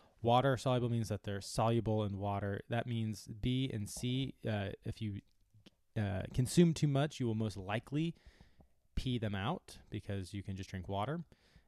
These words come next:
And it'll, you know, you can flush them out. You can, o-, uh, not, not O D as in, like,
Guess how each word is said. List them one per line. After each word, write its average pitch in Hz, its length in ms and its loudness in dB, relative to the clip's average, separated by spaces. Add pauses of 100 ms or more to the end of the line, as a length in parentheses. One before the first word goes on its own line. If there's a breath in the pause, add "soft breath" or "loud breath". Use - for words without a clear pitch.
(160 soft breath)
And 92 480 -6
it'll, 90 540 -6
you 101 160 -6
know, 98 60 -4
you 92 80 -6
can 95 120 -6
flush 104 260 -4
them 107 100 -6
out. 123 160 -2
You 120 80 0
can, 156 480 2
o-, 135 180 2 (140)
uh, - 120 -10
not, 101 200 -10
not 107 240 -6
O 104 160 2
D 98 160 -2
as 92 100 -2
in, 90 140 -4
like, 82 160 -8